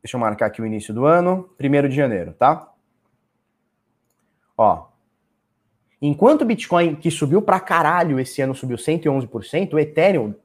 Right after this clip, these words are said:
dobrou em dólar. Mais do que dobrou em dólar, são duzentos e sessenta e um. É, acredita-se, e eu me incluo nisso, que essa valorização se deve também, também a esse burburinho do Ethereum dois ponto zero. Então, assim,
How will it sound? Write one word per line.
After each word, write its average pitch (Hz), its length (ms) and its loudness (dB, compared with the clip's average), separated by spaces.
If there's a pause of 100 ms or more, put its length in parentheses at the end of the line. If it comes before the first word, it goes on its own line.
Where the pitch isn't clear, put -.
dobrou 185 500 6
em 165 120 2
dólar. 98 340 2
Mais 214 300 4
do 185 40 -4
que - 80 -8
dobrou 147 300 2
em 123 40 -8
dólar, 101 220 -8
são - 160 -12
duzentos 139 300 -8
e 143 40 -12
sessenta 151 280 -6
e 156 80 -4
um. 98 140 -8 (600)
É, 131 360 6
acredita-se, 190 1080 2 (140)
e 127 240 0
eu 170 360 6
me 151 100 0
incluo 151 300 2
nisso, 139 480 -4 (340)
que - 220 -4
essa 254 360 2
valorização 185 920 2
se 269 160 -4
deve 147 320 2
também, 202 800 2 (320)
também 180 580 0 (240)
a 120 540 2
esse - 180 -10
burburinho 139 440 -2
do 147 60 2
Ethereum 156 260 -2
dois 175 140 -6
ponto 240 200 -10
zero. 143 260 0 (300)
Então, 226 220 4
assim, 147 360 -4